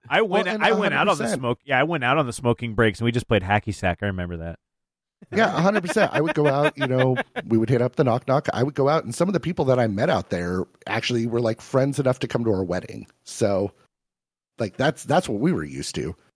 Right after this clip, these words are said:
Speaker 1: Yeah, you're, yeah, it, I, I don't think,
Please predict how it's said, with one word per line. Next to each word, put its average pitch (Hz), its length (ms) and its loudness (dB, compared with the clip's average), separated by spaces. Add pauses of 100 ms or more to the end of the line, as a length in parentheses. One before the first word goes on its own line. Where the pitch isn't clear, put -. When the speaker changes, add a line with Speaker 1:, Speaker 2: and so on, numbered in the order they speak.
(420)
Speaker 1:
Yeah, 117 160 2
you're, 139 340 -2 (300)
yeah, 139 280 0
it, 131 280 -4 (160)
I, 143 200 0 (220)
I 131 120 -8
don't 156 360 0
think, 147 280 -2